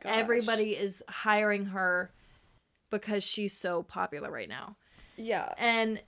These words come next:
Speaker 1: she is, does, like, her thing is, and other people do this too, it's not even just about her, but she will do, like, get ready with me videos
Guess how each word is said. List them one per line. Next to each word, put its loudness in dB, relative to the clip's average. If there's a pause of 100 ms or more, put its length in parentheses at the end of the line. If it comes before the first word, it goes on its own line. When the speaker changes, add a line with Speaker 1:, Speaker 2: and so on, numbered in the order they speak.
(140)
Speaker 1:
she -4 (1200)
is, 2 (400)
does, 0 (320)
like, -2
her -2
thing -2
is, 0
and -6
other 0
people -6
do -4
this -6
too, -2
it's -6
not -2
even -8
just -6
about -6
her, -2
but -2 (200)
she -2
will 2
do, 2
like, 2
get 0
ready -2
with -2
me -4
videos -2